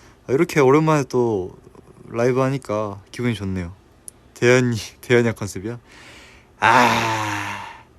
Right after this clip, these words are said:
요즘 끝들은 진짜, 크. 이렇게 또 대현이 형으로 이제, 아, 이렇게 변신을 하다 보니까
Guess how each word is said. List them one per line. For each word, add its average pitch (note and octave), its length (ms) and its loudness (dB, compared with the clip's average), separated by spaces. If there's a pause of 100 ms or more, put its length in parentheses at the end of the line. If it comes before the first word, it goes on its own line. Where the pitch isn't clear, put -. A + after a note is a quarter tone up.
(360)
요즘 C#3+ 300 2
끝들은 E3 540 0 (540)
진짜, B2+ 440 -10
크. - 600 -14 (1200)
이렇게 D#3+ 140 0
또 F3+ 120 4
대현이 G3+ 800 4
형으로 G3 680 4
이제, C#3+ 600 0
아, G#2+ 360 -2
이렇게 A#2+ 200 -6
변신을 C#3 500 -2
하다 E3+ 140 2
보니까 C#3+ 440 -2